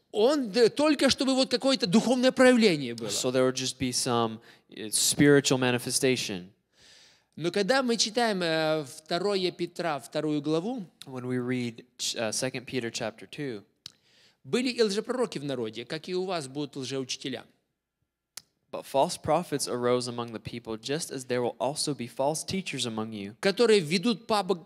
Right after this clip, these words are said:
Speaker 1: пагубные ереси,
Speaker 2: who will secretly introduce destructive heresies,
Speaker 1: и,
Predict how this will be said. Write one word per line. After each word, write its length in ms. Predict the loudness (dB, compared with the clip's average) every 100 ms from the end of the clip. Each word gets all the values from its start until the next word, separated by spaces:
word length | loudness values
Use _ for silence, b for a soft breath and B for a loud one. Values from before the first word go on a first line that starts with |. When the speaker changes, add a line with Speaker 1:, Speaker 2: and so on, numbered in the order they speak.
| -4
Speaker 1:
пагубные 540 | -2 0 -2 0 0
ереси, 680 | 2 2 0 0 -2 -4 -6 -10 _
Speaker 2:
who 80 | -12
will 240 | -6 -6 -8 _ _ -6
secretly 680 | -4 -2 -2 0 2 0 -2
introduce 600 | -4 -4 0 2 2 0
destructive 760 | -2 0 0 2 2 2 0
heresies, 680 | 0 2 2 0 -6 -8 -6
Speaker 1:
и, 100 | -4